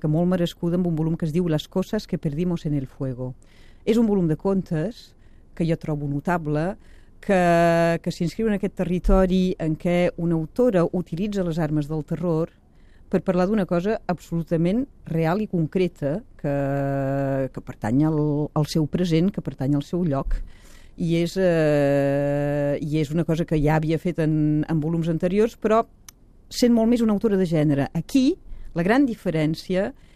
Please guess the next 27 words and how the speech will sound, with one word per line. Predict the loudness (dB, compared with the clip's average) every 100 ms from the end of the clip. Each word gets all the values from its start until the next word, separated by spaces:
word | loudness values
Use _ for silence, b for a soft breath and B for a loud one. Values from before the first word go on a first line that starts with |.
| b
és | -8
que | -2 0
hi | 0
ha | 0 -2
algun | 0 0
conte | 0 0 0
en | -2
aquest | -2
volum | -2 -2 -2
que |
jo | -2
trobo | -2 -4 -4
que | -4
és, | -6 -6
que | -8
és |
pròpiament | -4 -4 -2 0
una | 0
obra | -2 -2
mestra, | -4 -8 -8
i | -4 -4
especialment | -4 -2 0 0 -2 -8 -20 -8
el | -6 -2
primer, | -2 -2
que | -2
es | -2
diu | -2